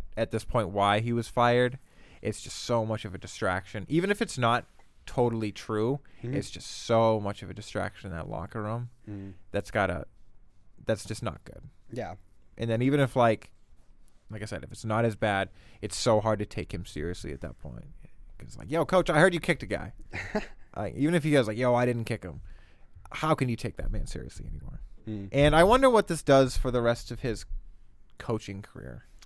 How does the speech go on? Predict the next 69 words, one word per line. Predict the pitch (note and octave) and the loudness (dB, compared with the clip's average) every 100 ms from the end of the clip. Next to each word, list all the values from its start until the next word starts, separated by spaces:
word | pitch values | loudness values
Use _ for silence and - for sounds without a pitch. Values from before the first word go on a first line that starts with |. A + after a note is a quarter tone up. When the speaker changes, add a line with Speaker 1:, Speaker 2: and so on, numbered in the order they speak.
| - | -10
Speaker 2:
Well, | D#3+ F3+ | -2 0
I | |
don't | G#3 F3+ | 2 0
think | C3+ A#2 | -2 -2
he | A#2 | -2
has | G2+ G2+ | -2 -4
a | F#2 | -6
coaching | G2 E2+ - F#2+ | -10 -12 -14 -14
career | D#2+ E2 C2+ | -12 -12 -12
after | D2+ - | -14 -16
this, | D#2 D2+ - - | -16 -16 -18 -8
'cause | B2 B2+ | -2 0
I | |
don't | D#3 D#3 | 0 -2
think | C#3+ | -4
he | B2+ | -4
was | G#2+ G2 | -2 0
all | B2+ | 2
Speaker 1:
Certainly | F#3+ G3 | 2 2
Speaker 2:
that | |
Speaker 1:
not | F3 C3+ | 0 0
in | B2 | -2
the | A#2 | -2
N | G#2+ | 0
F | A2 - A#2+ | -2 -4 -8
L. | - | -6
Speaker 2:
Well, | D3 C#3 | -2 0
no, | D3 G#2 G2 | 2 0 -2
but | A2 | -2
I | C3 | 0
don't | C#3+ | 0
think | C3+ | -2
he | A#2+ | -2
was | A2 G#2+ | 0 0
all | G2+ | 0
that | G2 | -2
interested | G2 F#2+ G#2 - | -6 -8 -8 -10
in | F2 | -10
ever | E2+ E2+ F#2+ | -8 -6 -4
going | G2 G2 | -4 -4
back | F2+ E2+ | -6 -8
to | |
college. | - G2 F#2+ G2 - - - - - | -8 -6 -6 -8 -12 -20 -20 -20 -12
I | G#2 | -8
don't | G2+ | -6
think | F#2 | -6
he | F#2+ | -6
wants | F#2 - | -8 -8
to | F#2+ | -12
deal | E2 F2 E2+ | -10 -10 -10
with | E2 - - - - - | -12 -16 -20 -20 -20 -12
the | F#2+ | -8
recruiting | F#2 - G2+ F#2 F2+ | -8 -8 -8 -6 -6
and | F2 | -8
the | E2 | -10
schedule | - F2+ F2+ G2+ F2+ | -10 -12 -10 -10 -8
that | F2+ - - - | -10 -12 -20 -14
is | F#2 E2+ | -12 -10
college. | - F2+ F2+ F2+ - | -10 -8 -8 -10 -14
It's | - - | -18 -18
twenty-four | - E2+ - D#2+ | -14 -14 -12 -14
seven. | - D#2 D#2+ | -12 -14 -14
It | D#2+ D#2+ | -14 -14
never | F2 - | -14 -14
stops | - D2 B1 - - | -16 -14 -14 -16 -18
because | - D#2 | -16 -16
of | - | -16
the | - | -16
recruiting. | F2 - F#2 F#2 G2 | -16 -12 -10 -8 -10